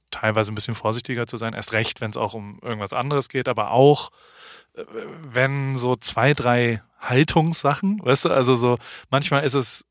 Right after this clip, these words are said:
ja einfach, wenn du in einem Gespräch da bist, dann, dann, oder auch bei so einer Veranstaltung guckst du in Gesichter und dann kannst du ja auch schon mal sagen, naja,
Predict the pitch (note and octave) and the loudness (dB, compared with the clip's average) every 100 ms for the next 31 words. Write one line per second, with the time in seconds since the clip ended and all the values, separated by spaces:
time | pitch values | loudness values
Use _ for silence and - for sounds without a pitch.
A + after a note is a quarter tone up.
0 | _ C#3 B2+ - C3+ D3+ B2+ B2+ B2+ - | _ -2 0 0 0 0 -2 -2 -4 -6
1 | A2+ A2 - - D3 - C3 C3+ C3 - | -6 -4 -4 -2 -4 -2 -2 0 0 -2
2 | A2+ A2 A2+ A#2 G2+ F2+ - G#2+ - A#2 | -8 -8 -8 -6 -8 -8 -4 -4 -4 -10
3 | A2 A2 C3 C#3 B2+ A#2 G#2+ - C#3+ - | -8 -4 -2 -2 -4 -8 -10 0 0 0
4 | C3 A2+ G#2+ G#2 - - A#2 G#2 - B2 | -8 -8 -8 -4 -4 -4 -6 -6 -8 -6
5 | - A2+ A#2+ - A2+ G#2+ A2 A2+ A#2 C3 | -4 -4 -4 -6 -6 -6 -6 -6 -4 -4